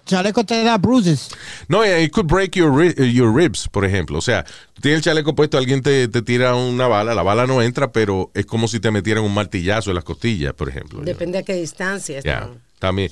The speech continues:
Speaker 2: Pero anyway, a-, al-, la cuestión del caso es que una pobre señora cajera murió porque le dijo a un tipo, "Ah, ah, señor, tiene que ponerse la máscara".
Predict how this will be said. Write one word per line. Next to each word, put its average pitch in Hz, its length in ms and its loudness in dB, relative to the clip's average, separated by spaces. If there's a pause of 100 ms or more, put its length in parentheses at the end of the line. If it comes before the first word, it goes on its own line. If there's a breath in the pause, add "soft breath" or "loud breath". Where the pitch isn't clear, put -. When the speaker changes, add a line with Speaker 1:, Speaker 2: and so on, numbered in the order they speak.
(280 loud breath)
Speaker 2:
Pero 131 220 2
anyway, 90 340 0 (160)
a-, 98 140 -4
al-, 113 500 -2
la 120 140 -2
cuestión 139 320 0
del 147 100 0
caso 143 380 2
es 143 100 0
que 120 320 2 (600)
una 135 260 2
pobre 139 220 2
señora 113 600 2 (260)
cajera 101 720 0
murió 107 760 2 (1000)
porque 117 340 2
le 113 140 4
dijo 147 280 2
a 139 60 4
un 131 160 -2
tipo, 113 480 0 (340)
"Ah, 120 220 2
ah, 120 200 0
señor, 127 320 -2
tiene 127 200 -2
que 131 80 -2
ponerse 131 320 -2
la 123 80 2
máscara". 110 480 -4